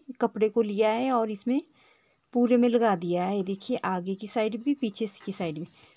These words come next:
अब ये देखिए ध्यान से देखिएगा, अब हम किस तरह से इसमें पाइपिंग बनाएंगे। जो अंदर से हमने इसमें कटिंग कर दी है एक्स्ट्रा कपड़े की, ये देखिए बिल्कुल कम मार्जिन में इसमें कपड़ा रखा हुआ है हमने।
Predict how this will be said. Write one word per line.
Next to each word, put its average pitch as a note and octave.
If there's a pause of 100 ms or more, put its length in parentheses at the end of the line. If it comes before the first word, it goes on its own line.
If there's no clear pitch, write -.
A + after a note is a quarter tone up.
(120)
अब G3
ये G#3
देखिए G#3
ध्यान G3
से A3+
देखिएगा, A3+
अब A#3
हम A#3+
किस A#3+
तरह B3
से A#3
इसमें B3+
पाइपिंग A#3
बनाएंगे। A#3 (480)
जो A#3 (140)
अंदर A#3
से C#4
हमने B3+
इसमें C4+
कटिंग B3
कर C4
दी C4
है C#4+ (720)
एक्स्ट्रा A3+
कपड़े A#3
की, A#3
ये A3
देखिए A#3
बिल्कुल B3+
कम A3 (120)
मार्जिन G#3
में A3
इसमें A3+
कपड़ा G#3
रखा G#3
हुआ G#3+
है G#3+
हमने। A#3